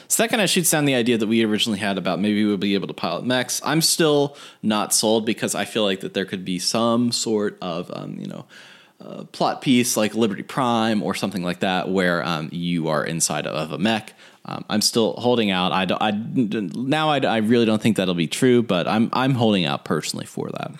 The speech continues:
So, uh, that is the A M A in total. Uh, we're gonna be talking more about, uh, you know, some of our thoughts of the A M A at a, at a later time. Uh, we've only got really just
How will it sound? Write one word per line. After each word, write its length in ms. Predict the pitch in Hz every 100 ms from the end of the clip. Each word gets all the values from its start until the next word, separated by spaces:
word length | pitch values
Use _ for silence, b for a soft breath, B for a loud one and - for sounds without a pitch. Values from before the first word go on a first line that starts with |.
| B B B B B
So, 380 | - 127 117 98
uh, 420 | 95 87 85 98 - _ _ _
that 460 | 95 101 104 135 -
is 380 | 117 127 123
the 360 | - 113 110 120
A 220 | - 90 95
M 140 | 117
A 200 | 123 151
in 260 | - 92 90
total. 540 | - 113 - 50 - B B B B B -
Uh, 200 | - 50
we're 200 | - 120
gonna 120 | 151
be 80 | 160
talking 500 | 156 - 131 - 107
more 420 | 104 139 151 151
about, 680 | - 101 101 90 85 - - - - -
uh, 200 | 95 87 90
you 100 | -
know, 80 |
some 200 | - 208
of 100 | 214
our 100 | 190
thoughts 300 | 180 139 123
of 80 | -
the 100 | 92
A 120 | -
M 120 | 92 90
A 260 | 85 85
at 80 | 85
a, 160 | 80 -
at 80 | -
a 60 | -
later 240 | 62 -
time. 560 | - 123 110 104 101 120 -
Uh, 180 | - -
we've 220 | - 87
only 240 | 95 107 107
got 340 | 76 69 - -
really 380 | 85 87 78 69
just 500 | - - - -